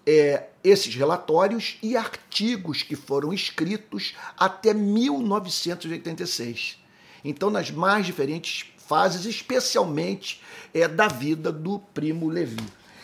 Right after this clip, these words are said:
Então, nesse livro, é, o, o Primo Levi fala sobre a chegada dos detentos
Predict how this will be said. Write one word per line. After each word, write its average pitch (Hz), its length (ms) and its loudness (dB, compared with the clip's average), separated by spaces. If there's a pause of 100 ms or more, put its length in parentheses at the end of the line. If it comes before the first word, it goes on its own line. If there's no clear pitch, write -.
(120)
Então, 349 420 -6
nesse 262 380 0
livro, 151 560 -2 (360)
é, 220 380 6 (160)
o, 226 560 -2
o 190 60 -4
Primo 254 280 2
Levi 196 360 4
fala 196 500 4
sobre 180 1120 2 (380)
a - 140 -2
chegada 175 840 2
dos 151 260 -6
detentos 156 920 -2